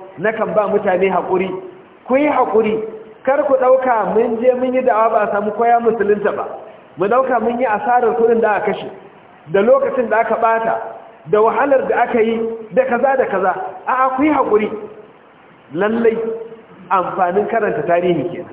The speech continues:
Annabi sallallahu alaihi wa alihi wa sallam ya gaya mana cewa ran kiyama akwai annabin da zai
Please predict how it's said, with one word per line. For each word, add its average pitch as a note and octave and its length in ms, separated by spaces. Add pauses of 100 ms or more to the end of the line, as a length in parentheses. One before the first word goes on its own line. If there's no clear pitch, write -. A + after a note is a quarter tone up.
(500)
Annabi G3+ 360
sallallahu F3 500
alaihi D3 320
wa C3 160
alihi C3+ 240
wa B2 160
sallam C#3+ 280 (400)
ya F3+ 400
gaya G3+ 360
mana F3+ 340 (520)
cewa F3+ 600 (220)
ran G#3 340
kiyama E3 540 (440)
akwai G3 340 (120)
annabin F3 480
da D3+ 80
zai D#3 200